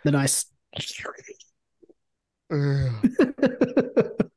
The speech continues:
Speaker 2: But anyway, uh, yeah, if you, after that, uh,
Speaker 1: Anyway.
Speaker 2: if you wanna watch that, then, uh,
Speaker 1: <laughs>
Speaker 2: comment down below on YouTube and let us know through, uh, through Twitter. Hit us up.
Speaker 1: Yes. Moving on. On Twitter,
Speaker 2: Yeah.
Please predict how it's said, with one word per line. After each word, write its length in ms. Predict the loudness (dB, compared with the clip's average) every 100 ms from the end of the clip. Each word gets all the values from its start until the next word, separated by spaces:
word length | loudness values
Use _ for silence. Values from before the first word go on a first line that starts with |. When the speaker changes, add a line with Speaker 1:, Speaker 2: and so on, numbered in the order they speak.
| -10 -6
Speaker 2:
But 160 | 2 4
anyway, 480 | 4 4 4 2 0
uh, 200 | -2 2
yeah, 160 | 4
if 80 | 4
you, 40 | 4
after 200 | 4 2
that, 140 | 4
uh, 20 |
Speaker 1:
Anyway. 340 | 6 6 6 4
Speaker 2:
if 100 | 2
you 120 | 0
wanna 160 | 2
watch 200 | 2 2 0
that, 220 | 0 -2 -10 -2
then, 260 | 0 0
uh, 300 | 2 2 2
Speaker 1:
<laughs> 100 | 0
Speaker 2:
comment 260 | -2 2 2
down 120 | 2 2
below 220 | 0 0
on 80 | -2
YouTube 440 | -4 -4 -4 -2
and 140 | 0
let 120 | 2 0
us 100 | 0
know 180 | -2
through, 400 | -2 -4 -4 -2
uh, 120 | -2 -2
through 160 | -6
Twitter. 280 | -6 -6 -6 -10 -20 -6
Hit 120 | 0
us 60 | 6
up. 20 |
Speaker 1:
Yes. 580 | 6 6 2 -4 -6 -8 _ 4
Moving 320 | 6 8 6
on. 360 | 6 4 2
On 260 | 2 4 2
Twitter, 320 | 0 2 4
Speaker 2:
Yeah. 320 | 4 2 -4